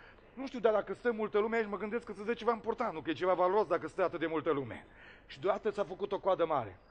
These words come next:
Între timp, omul care i-a făcut rău s-a ridicat și a plecat. Și pe urmă i-a stat acolo până s-au prins că, de fapt, nu era nimic la magazinul ăla.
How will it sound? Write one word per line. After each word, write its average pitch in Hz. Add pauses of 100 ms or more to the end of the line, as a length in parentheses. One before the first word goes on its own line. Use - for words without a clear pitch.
(280)
Între 202
timp, 208
omul 196
care 170
i-a 165
făcut 160
rău 220
s-a 180
ridicat 170
și 175
a 190
plecat. 185 (680)
Și -
pe -
urmă 208
i-a 208
stat 220
acolo 196
până 214
s-au 180
prins 214
că, -
de 165
fapt, 202
nu 196
era 202
nimic 208
la 208
magazinul 139
ăla. 98